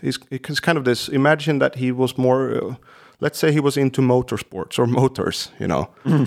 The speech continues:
Speaker 1: he would be the guy that kind of really, like, he's, he's minding his, his car in this sense, his guitar rig. Like, he wants it to really function correctly for Clutch. So he's very, like, careful about
Speaker 2: Yeah.
Speaker 1: the sound of it, how it's, how it's kind of.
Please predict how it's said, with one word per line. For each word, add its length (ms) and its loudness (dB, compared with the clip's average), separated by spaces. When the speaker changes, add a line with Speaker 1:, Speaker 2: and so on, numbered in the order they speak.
Speaker 1:
he 140 0
would 160 0
be 120 2
the 100 2
guy 240 4
that 140 0
kind 180 0
of 200 -4
really, 360 2
like, 400 0
he's, 200 -12
he's 200 -2
minding 500 2
his, 300 -4
his 160 -8
car 420 2
in 100 -4
this 140 -4
sense, 380 -4
his 100 -10
guitar 420 2
rig. 340 -4
Like, 240 -6
he 60 -6
wants 260 -2
it 140 -8
to 280 -4
really 240 -2
function 440 -2
correctly 560 0
for 220 -8
Clutch. 440 -2
So 140 -8
he's 140 -4
very, 360 4
like, 220 4
careful 320 -4
about 200 0
Speaker 2:
Yeah. 100 4
Speaker 1:
the 80 -2
sound 380 0
of 120 0
it, 180 0
how 180 0
it's, 220 -8
how 200 2
it's 140 -4
kind 200 -4
of. 200 -10